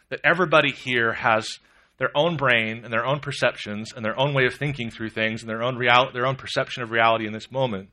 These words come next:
Uh, when you realize that you know that's happening, you can teach other people. Teaching requires this sort of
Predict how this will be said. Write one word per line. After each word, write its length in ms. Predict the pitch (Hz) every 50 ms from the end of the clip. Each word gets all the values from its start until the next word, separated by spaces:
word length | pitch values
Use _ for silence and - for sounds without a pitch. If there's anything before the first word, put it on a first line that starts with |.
| _ _ _ _ _ _ _ _ _ _ _ _ _ _ - -
Uh, 140 | 127 127 123
when 160 | 127 135 143 143
you 140 | 135 131
realize 600 | 131 170 247 285 269 196 139 127 123 117 120 - -
that 180 | - 131 127 - _ _ _ _ _ _ _
you 200 | 135 131 135 139
know 200 | 139 165 196 196
that's 240 | 185 156 139 -
happening, 640 | - - 175 180 190 185 - 120 101 98 110 131 - _ _ _ _ _ _ _ _ _ _ _ _
you 180 | 139 151 170 180
can 180 | - 170 156 139 -
teach 580 | - - 233 240 190 - - - - - - _ _ -
other 220 | 147 143 135 143
people. 480 | 139 - 190 190 - - 85 78 107 _ _ _ _ _ _ _ _ _ _ _ _ _ _ _ _ _ _ _ _ -
Teaching 640 | - - 233 226 - - 180 139 127 127 131 135 135 _ _ _ _ _ _ _ _ _ _ _ _ -
requires 720 | 143 143 139 - - 165 170 175 165 147 139 139 - 123
this 160 | 127 123 -
sort 280 | - - 143 131 131 123
of 300 | 117 117 113 - -